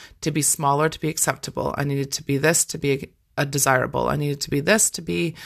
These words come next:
um, I mean, this is, like, classic for most women. Um, even thin women, the biggest fear for them is to lose, is to gain weight because it puts pressure on everybody,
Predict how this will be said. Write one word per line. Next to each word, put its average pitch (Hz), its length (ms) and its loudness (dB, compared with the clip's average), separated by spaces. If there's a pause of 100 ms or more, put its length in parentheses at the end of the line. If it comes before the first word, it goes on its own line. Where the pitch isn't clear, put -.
(420)
um, 139 440 0
I 170 40 2
mean, 175 120 2
this 196 160 2
is, 202 260 2
like, 143 240 0
classic - 580 2
for - 200 -4
most 147 320 -2
women. 131 460 -4 (360)
Um, 143 460 0 (440)
even 175 300 4
thin 175 360 4
women, 147 540 -2 (100)
the 160 160 -2
biggest 156 420 2
fear 147 180 4
for 139 160 -2
them 143 200 0
is 143 160 -2
to - 120 -4
lose, 143 280 0 (160)
is 147 160 0
to 147 80 0
gain 156 280 2
weight - 380 -2
because 143 720 0
it - 120 -6
puts 185 180 -4
pressure 165 280 0
on 151 80 -2
everybody, 151 580 -6